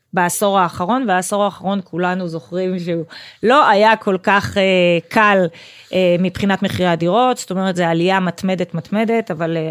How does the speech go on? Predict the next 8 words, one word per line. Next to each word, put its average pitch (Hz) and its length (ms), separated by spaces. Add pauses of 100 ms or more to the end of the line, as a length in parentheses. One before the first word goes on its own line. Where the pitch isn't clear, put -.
השנה 180 460
זה 165 160
היה, 156 380
אה, - 20 (380)
זאת 160 220
הייתה 170 220
עלייה 160 300
מ-, 156 380